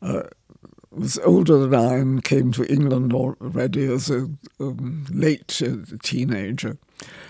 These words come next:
Uh, he became one of England's prominent publishers, founded the firm of, uh, Weidenfeld and Nicholson, which has published a great many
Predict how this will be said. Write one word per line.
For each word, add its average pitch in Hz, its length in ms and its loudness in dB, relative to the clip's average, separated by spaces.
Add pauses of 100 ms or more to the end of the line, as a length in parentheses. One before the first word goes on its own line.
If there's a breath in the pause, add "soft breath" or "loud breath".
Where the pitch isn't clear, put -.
(260 loud breath)
Uh, 127 240 -2 (400)
he 139 520 2 (280)
became 131 680 2 (440 soft breath)
one 120 360 -2
of - 140 2
England's 139 440 0
prominent 127 640 2
publishers, 120 920 0 (240)
founded 123 580 2
the 117 120 -6
firm 113 420 0
of, - 420 -12
uh, - 220 -4 (540 loud breath)
Weidenfeld 127 760 0
and 95 160 -4
Nicholson, 123 680 0
which 110 220 -4
has - 180 -6
published - 880 -4 (960 loud breath)
a 139 80 -4
great 127 380 -4
many 117 380 0